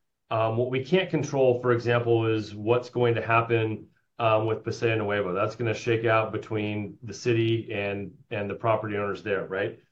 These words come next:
But what we can do is make ourselves more attractive to both locals and those coming from outside our community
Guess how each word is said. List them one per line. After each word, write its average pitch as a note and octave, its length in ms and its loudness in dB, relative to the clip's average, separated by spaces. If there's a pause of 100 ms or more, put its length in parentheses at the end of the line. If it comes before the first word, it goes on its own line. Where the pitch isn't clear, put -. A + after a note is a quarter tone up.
(180)
But C3 120 2
what D3+ 180 4
we D3+ 120 0
can F#3 360 2
do C#3 440 2
is B2+ 520 4 (300)
make C3 500 -2
ourselves C#3 720 4
more B2 220 2
attractive A#2+ 760 2
to A#2 720 0
both B2+ 380 0
locals C#3+ 640 2 (100)
and C3 240 -2
those A2+ 160 0
coming B2 240 -4
from A#2 140 -2
outside B2 320 0
our A2+ 100 0
community A2+ 680 -2